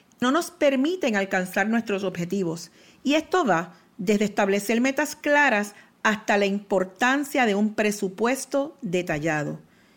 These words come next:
Y yo quisiera guiarte a través de pasos compre-, concretos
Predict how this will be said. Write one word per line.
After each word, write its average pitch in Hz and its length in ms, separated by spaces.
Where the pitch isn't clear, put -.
Y 196 100
yo 190 140
quisiera 247 400
guiarte 220 640
a 202 80
través 180 260
de 220 120
pasos 220 460
compre-, 247 600
concretos 220 640